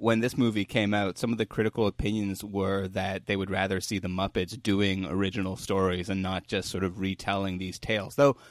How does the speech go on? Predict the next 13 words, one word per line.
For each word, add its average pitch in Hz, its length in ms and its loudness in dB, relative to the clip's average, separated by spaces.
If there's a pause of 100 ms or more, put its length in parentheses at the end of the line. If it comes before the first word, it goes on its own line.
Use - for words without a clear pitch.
(280)
to 175 60 0
be 180 120 8
honest, 240 320 4
I, 196 500 8
I 220 160 8
liked 175 400 4
them, 95 460 0
and 123 180 4
maybe 135 340 4
there's 120 220 2
a 110 80 4
generational 110 760 2
difference. 101 480 -2